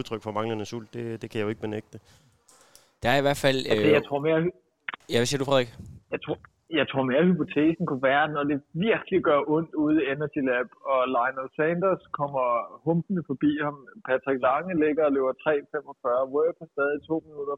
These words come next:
Speaker 3: foran. Øh, Patrick Nielsen kommer løbende i tre fyrre, led bagfra. Der kan det godt være, at man, man lige kommer til at tænke på Luca og tænke, "Ja, han elsker mig sgu da lige meget, hvad?"
Speaker 2: Ah, det er, det er ligesom, man ser ved, øh, sådan bedagede cykelryttere,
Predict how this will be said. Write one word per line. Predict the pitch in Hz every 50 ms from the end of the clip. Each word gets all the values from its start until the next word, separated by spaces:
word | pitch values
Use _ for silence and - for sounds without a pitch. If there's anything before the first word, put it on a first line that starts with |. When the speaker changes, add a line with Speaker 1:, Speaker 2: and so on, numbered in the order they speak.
| - -
Speaker 3:
foran. | 131 127 131 135 135 127 127 - _ _ _ _ _ _ _ _ _ _ - - -
Øh, | 139 135 123 - -
Patrick | 139 135 - - 143 135 147
Nielsen | 151 165 170 - - 175 151 143
kommer | 143 139 139 135 131
løbende | 135 139 139 151 147 139
i | 131 - -
tre | - 139 131 113 - _
fyrre, | 139 139 151 165 - 175 165 147
led | 135 131 139 135 139
bagfra. | 131 131 123 131 _ _ 147 143 135 - - _ _ _ _ _ _ _ - - - - _ _ _ _ _
Der | - 151
kan | 160 160 175
det | 135 139
godt | 151 151 160
være, | 156 160 165
at | 160
man, | 147 143 135 127 123 131 135
man | 127 127 127 135
lige | 151 156 -
kommer | 156 143 139
til | 123 - 139 135
at | -
tænke | 147 147 143 -
på | - 139 135
Luca | 139 139 135 - 147 135 127
og | - -
tænke, | 139 131 127 131 - - - - _ - - _ _ _ -
"Ja, | - - 131
han | 131 147 156
elsker | 151 139 - - 151
mig | 131 127 123
sgu | - - 127
da | 120 113 120
lige | 131 135 139
meget, | 135 123 117
hvad?" | 131 135 139 - _ _ _ _ _ _ _ _ _ _ _ _ _ _ _ _ _ - _ _ 101 101
Speaker 2:
Ah, | 110 120 110 104 98 101
det | 120 120 117 113
er, | 113 117 110 -
det | - 143
er | 127 135 139
ligesom, | 135 - 139
man | 127 120 117 120 -
ser | - 147 120 113
ved, | 110 104 101 98 98 98 95
øh, | 95 92 95 90 - - _ _ _ _ _ _
sådan | - - 110 104 95 90 -
bedagede | 107 - 131 139 131 117 104 98
cykelryttere, | - - 147 147 147 127 113 113 110 101 95 92 90